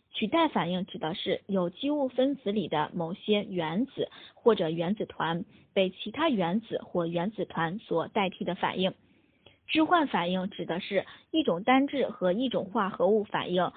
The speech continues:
生成另一种单质和另一种化合物的反应。进一步进行比较，取代反应中，它可以和化合物发生反应，产物中不一定有单质。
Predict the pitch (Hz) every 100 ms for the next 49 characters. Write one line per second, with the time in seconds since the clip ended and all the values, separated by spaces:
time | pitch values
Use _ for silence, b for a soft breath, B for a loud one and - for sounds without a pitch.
0 | B - 254 262 240 196 233 330 330 220
1 | 170 185 185 190 196 - - 165 165 226
2 | 311 240 190 - - 180 - 185 175 170
3 | 165 - 180 - _ _ _ _ _ _
4 | _ _ B B - - 294 226 180 180
5 | 202 196 185 170 147 196 - B B B
6 | B - 220 233 302 269 151 175 220 214
7 | 214 b b - - 330 - 320 214 -
8 | 185 196 - 330 254 - 240 254 196 185
9 | 190 214 147 180 180 B B - - 156
10 | 143 240 262 269 269 294 294 302 320 262
11 | - 233 240 254 262